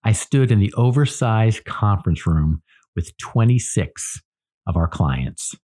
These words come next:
managers of a plant that would stand vacant by the end of the year. Despite performing at consistently high levels, this local manufacturing facility had been selected for closure.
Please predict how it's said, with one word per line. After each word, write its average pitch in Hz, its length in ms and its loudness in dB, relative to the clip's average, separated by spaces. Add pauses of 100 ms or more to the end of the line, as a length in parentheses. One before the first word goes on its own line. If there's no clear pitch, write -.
(760)
managers 107 640 2 (260)
of 165 80 -4
a 180 60 0
plant 127 560 0
that 98 140 0
would 95 120 -2
stand 120 400 2
vacant 113 440 0
by 92 120 2
the 90 220 2
end 107 160 4
of 101 80 2
the 101 80 2
year. 82 460 0 (1120)
Despite 131 480 0
performing 104 560 0 (320)
at 90 160 -6
consistently 92 800 0
high 110 300 0
levels, 82 520 -2 (460)
this 131 360 2 (140)
local 117 300 0
manufacturing 101 720 0
facility 92 540 -2
had 87 120 0
been 82 140 0
selected 101 880 0
for 104 100 -4
closure. 69 640 -2